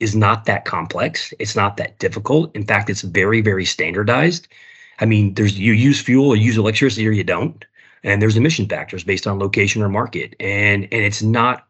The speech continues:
overly complicated. Once you understand that this change is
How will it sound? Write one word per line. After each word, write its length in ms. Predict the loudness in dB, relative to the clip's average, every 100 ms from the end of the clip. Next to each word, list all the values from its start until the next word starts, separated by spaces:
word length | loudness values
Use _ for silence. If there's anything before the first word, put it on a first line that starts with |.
| _
overly 380 | -4 -2 0 0
complicated. 800 | -2 -6 -4 -2 0 0 -2 -6 -16 -20 -20 -12 0
Once 240 | 2 2
you 120 | 2 4
understand 760 | 2 2 0 0 0 -4 -8 -6
that 180 | -6 -4
this 160 | -4
change 400 | -2 0 -2 -4
is 180 | -8 -12